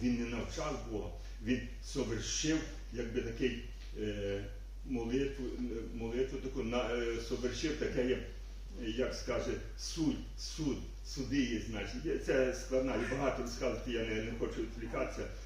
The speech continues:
такі суди. І Мойсей прорік і сказав, що ти вивів цей народ, і ти розсуди, ти, Господи,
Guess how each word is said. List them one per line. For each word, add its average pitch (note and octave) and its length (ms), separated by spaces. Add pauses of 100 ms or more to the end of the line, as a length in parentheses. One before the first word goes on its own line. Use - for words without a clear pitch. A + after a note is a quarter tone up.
(180)
такі B2+ 220
суди. C3 340 (260)
І C#3 60
Мойсей B2 420
прорік B2 480 (100)
і - 20
сказав, - 540
що G#2+ 120 (380)
ти C3+ 280
вивів B2+ 300 (120)
цей A2+ 140
народ, G#2 320 (380)
і C3+ 60
ти C3 220
розсуди, C#3 680 (100)
ти, C#3 200 (100)
Господи, A2+ 400